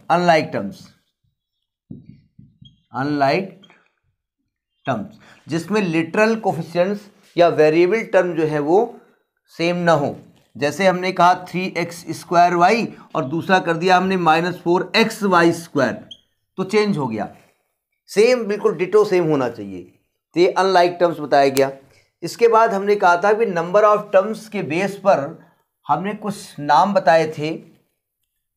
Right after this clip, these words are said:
कि मोनोमियल एक टर्म हो, तो अगर मान लिया, एक तो बताया था हमने मोनोमियल, बाइनोमियल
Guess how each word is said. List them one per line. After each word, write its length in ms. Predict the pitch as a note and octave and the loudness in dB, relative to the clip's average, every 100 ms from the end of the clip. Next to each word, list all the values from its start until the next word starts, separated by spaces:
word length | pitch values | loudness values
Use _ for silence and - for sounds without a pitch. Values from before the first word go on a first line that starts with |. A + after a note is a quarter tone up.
| _ _ _ | _ _ _
कि 200 | E3+ F#3 D3+ - _ _ _ _ _ _ _ _ | -10 -8 -10 -14 _ _ _ _ _ _ _ _
मोनोमियल 720 | C3 D3+ E3+ F3+ F#3+ G3+ A#3 - _ _ - | -6 0 2 2 2 0 0 -10 _ _ -4
एक 240 | E3+ F3+ - | -4 0 2
टर्म 180 | F#3 | 2
हो, 160 | F#3 G3+ - - _ _ _ _ _ _ - - | 2 -2 -4 -12 _ _ _ _ _ _ -20 -12
तो 140 | - - | -8 -4
अगर 300 | D#3+ A3 G3 | 0 0 2
मान 180 | F3+ F#3 | 0 2
लिया, 240 | D#3+ C#3+ F3 - - _ _ _ _ _ _ _ _ _ _ _ _ _ _ _ _ - | 2 4 2 -2 -16 _ _ _ _ _ _ _ _ _ _ _ _ _ _ _ _ -6
एक 200 | E3 F3 | -6 -4
तो 60 | G3 | -4
बताया 300 | F3+ F#3 F#3 | 0 0 2
था 80 | |
हमने 220 | F#3 F#3 F#3 | -2 -2 -6
मोनोमियल, 720 | D#3 F3 F3+ F#3 F#3 F#3+ C4+ - _ - _ _ _ _ _ _ _ _ G#5 _ _ _ _ _ _ _ _ _ _ _ - - _ _ _ _ _ _ _ C3+ | -4 0 0 0 -4 -6 -8 -20 _ -20 _ _ _ _ _ _ _ _ -20 _ _ _ _ _ _ _ _ _ _ _ -20 -20 _ _ _ _ _ _ _ -16
बाइनोमियल 920 | A#2 B2+ C#3 F3+ F3+ F3+ F#3 F3+ | -6 0 0 0 -2 -2 -2 -2